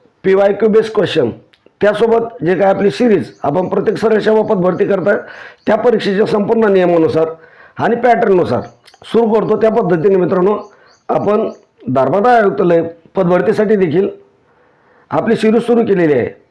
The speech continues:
ज्यामध्ये आपण जी बी पदं आहेत या पदाकरता स्पेशली संपूर्ण आपण कव्हर करत आहोत.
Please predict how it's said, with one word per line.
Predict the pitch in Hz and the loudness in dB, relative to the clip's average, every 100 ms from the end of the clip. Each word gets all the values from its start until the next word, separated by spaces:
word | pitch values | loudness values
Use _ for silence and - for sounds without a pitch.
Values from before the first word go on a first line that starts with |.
| - | -4
ज्यामध्ये | 127 175 196 147 | -2 0 0 0
आपण | 220 220 - - _ 117 | 0 -2 -4 -12 _ -4
जी | 123 254 | 0 0
बी | 269 | 0
पदं | 247 240 214 | 0 2 2
आहेत | 156 110 - - _ _ _ _ _ _ | 0 -4 -8 -20 _ _ _ _ _ _
या | 147 202 | 0 2
पदाकरता | 240 208 190 180 190 | 2 0 0 0 0
स्पेशली | 170 220 220 220 185 131 | -2 0 0 2 0 0
संपूर्ण | - 202 226 233 233 220 | -2 -2 0 0 2 0
आपण | 196 233 - - 220 | 0 -2 -2 -6 0
कव्हर | 196 165 | 2 2
करत | 160 143 110 | 0 0 -2
आहोत. | 104 | -4